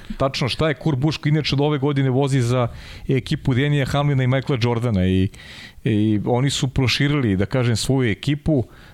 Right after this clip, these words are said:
Uh, pored Babe Valasa, sada je tu i, i Kurt Busch. Kurt Busch koji je pobedio, on je prvi pobednik za,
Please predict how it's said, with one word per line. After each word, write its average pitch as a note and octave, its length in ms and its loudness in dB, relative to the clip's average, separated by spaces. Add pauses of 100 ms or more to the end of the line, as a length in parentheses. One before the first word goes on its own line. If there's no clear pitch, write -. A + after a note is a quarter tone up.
(120)
Uh, B2 60 0 (440)
pored C3 360 0
Babe B2+ 260 -2
Valasa, A#2 680 0 (120)
sada B2 320 -2
je A2+ 60 0
tu B2 240 0
i, G2+ 160 2
i A#2 120 0
Kurt C3 320 0
Busch. C3+ 260 0
Kurt C3+ 180 -2
Busch C3 180 0
koji C#3 140 0
je B2 40 -2
pobedio, C3+ 400 0
on C#3 60 0
je C3 60 0
prvi D#3+ 220 0
pobednik C3+ 480 0
za, F#2+ 260 2